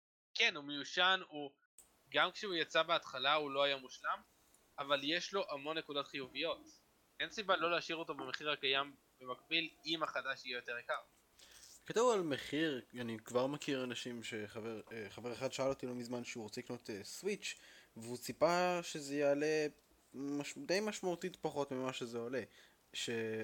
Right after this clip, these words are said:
Speaker 2: ואז הוא החליט ב-, בגלל זה שלא לקנות בסוף.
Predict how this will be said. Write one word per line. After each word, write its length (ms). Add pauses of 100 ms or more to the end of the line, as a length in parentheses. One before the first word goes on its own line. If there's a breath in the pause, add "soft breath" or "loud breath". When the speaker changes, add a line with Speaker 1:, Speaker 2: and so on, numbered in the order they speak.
(140)
Speaker 2:
ואז 640
הוא 100
החליט 220 (100)
ב-, 340
בגלל 220
זה 160
שלא 280
לקנות 300
בסוף. 420